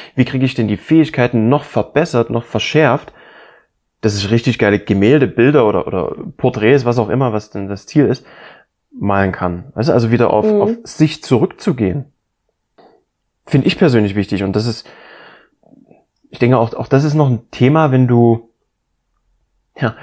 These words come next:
Speaker 1: wenn du, wenn du mal vergleichst in, in der Schule, so ging's mir, ähm, hast gelernt, hast dich vorbereitet, hast den Test geschrieben und ist vielleicht nicht so dein Lieblingsfach und du hast eine drei geschrieben und bist mit der drei aber eigentlich ziemlich happy, weil du sagst, „Okay, es hätte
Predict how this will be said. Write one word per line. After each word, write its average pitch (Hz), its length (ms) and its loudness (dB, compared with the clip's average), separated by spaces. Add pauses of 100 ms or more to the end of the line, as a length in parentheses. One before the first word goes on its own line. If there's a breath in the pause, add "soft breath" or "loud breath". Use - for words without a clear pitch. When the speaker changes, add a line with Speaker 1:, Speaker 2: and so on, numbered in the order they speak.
(680 loud breath)
Speaker 1:
wenn 117 200 2
du, 117 140 0
wenn 120 100 2
du 117 60 4
mal 117 140 2
vergleichst 131 760 0
in, 123 140 -2
in 123 160 -2
der 117 80 0
Schule, 143 340 2
so 123 120 -4
ging's 113 300 -2
mir, 127 400 2 (600 soft breath)
ähm, 104 440 -2 (1600)
hast 120 180 -2
gelernt, 135 400 2
hast 120 160 -4
dich 113 80 -2
vorbereitet, 147 560 2
hast 113 160 -2
den 107 120 -2
Test - 260 0
geschrieben 127 600 -2
und 104 340 -4 (1400 soft breath)
ist 135 140 -2
vielleicht 156 260 2
nicht 139 100 4
so 143 80 2
dein 117 200 2
Lieblingsfach 151 540 0
und 131 60 0
du 113 80 2
hast 127 200 -2
eine 110 100 0
drei 101 260 0
geschrieben 98 420 -2
und 95 140 -2
bist - 220 0
mit 131 100 2
der 110 100 2
drei 139 320 2
aber 95 200 0
eigentlich 104 360 -4
ziemlich 120 260 -8
happy, 123 280 0
weil 98 100 2
du 101 60 0
sagst, 104 220 -2
„Okay, 101 180 -4
es 98 160 -6
hätte 92 340 -6